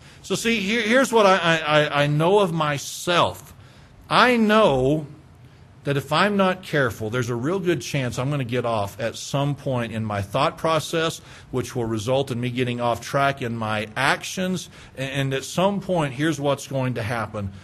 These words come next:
The Lord's going to say, "Okay, Kyle, you know better.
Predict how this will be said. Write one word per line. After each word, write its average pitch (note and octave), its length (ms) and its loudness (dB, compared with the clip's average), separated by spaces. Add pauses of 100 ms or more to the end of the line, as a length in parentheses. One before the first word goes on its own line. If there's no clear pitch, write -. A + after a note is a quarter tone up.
(160)
The B2 80 -4
Lord's B2+ 320 -2
going B2+ 200 -2
to A2+ 40 -6
say, A2+ 300 -4
"Okay, A2+ 340 -2
Kyle, G2+ 460 -6 (2500)
you G2 140 -6
know G#2+ 200 -2
better. E2+ 340 -8